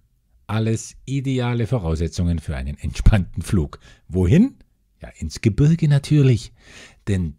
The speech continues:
das ist das besonders Reizvolle in hoher Luftdichte, äh, um die von Schnee und glitzerndem Eis überzogenen Gipfel zu kurven. Also ab übers Allgäu in die Alpen,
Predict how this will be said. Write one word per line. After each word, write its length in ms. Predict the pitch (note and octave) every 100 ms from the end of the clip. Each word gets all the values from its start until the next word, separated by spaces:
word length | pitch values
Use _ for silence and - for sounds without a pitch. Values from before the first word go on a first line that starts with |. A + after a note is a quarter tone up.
| _
das 680 | B2+ C3 D3 D3+ - - - -
ist 460 | A2+ A#2+ A#2 -
das 240 | G#2 F#2+ -
besonders 1120 | G2+ F2+ D#2 F#2 A#2 A#2 G#2+ G#2+ G2 - -
Reizvolle 600 | D2 F2+ - - D#2+ E2+
in 220 | E2 C#2+
hoher 380 | A#1 - A#2 C#3+
Luftdichte, 720 | B2 A#2 C3+ - G#2+ - G2 E2+ - - - A2 -
äh, 220 | E2 E2+
um 280 | A2 G#2+ F2+
die 220 | A2 A#2
von 260 | - F#2+ E2+
Schnee 580 | - F2+ A#2 A#2+ A#2+
und 300 | G#2 G2 E2+
glitzerndem 600 | G2 G2+ B2 - A2+ G2+ F#2
Eis 320 | - F#2 F2
überzogenen 760 | F2+ F#2 - D2 D2+ F2 F2+
Gipfel 400 | - - - D2
zu 200 | - G#2+
kurven. 460 | - - E2+ C2 B1+ - _ _ - _ _ _ _ _ _
Also 520 | - G#2 G#2 A2 G#2 - - - _ _ _
ab 260 | G2+ A#2+ -
übers 280 | G2+ D2 D2
Allgäu 440 | - A#2 A#2 A#2 G#2
in 140 | D#2
die 100 | E2
Alpen, 440 | G2 B2 B2+ B2